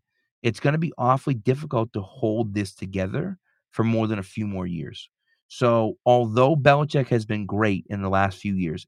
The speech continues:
as he always is, right? A-, and I say always is as, like, you know, I, I know he's had a few down years here and there, maybe twenty eleven, you could talk about two thousand six if you, you know, if you're really splitting hairs about things and you don't like that team.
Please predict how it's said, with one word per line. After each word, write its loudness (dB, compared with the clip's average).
as 0
he -6
always 2
is, -12
right? 2
A-, -8
and 0
I 2
say 0
always 2
is 0
as, -2
like, -6
you -6
know, -12
I, -10
I -4
know 0
he's -4
had 0
a -4
few -10
down -4
years -8
here -6
and -6
there, -6
maybe -6
twenty -8
eleven, -4
you -10
could -12
talk -8
about -12
two -18
thousand -10
six -8
if -10
you, -12
you -4
know, -2
if -4
you're -4
really -2
splitting -10
hairs -6
about -10
things -10
and -12
you -10
don't -8
like -6
that -8
team. -12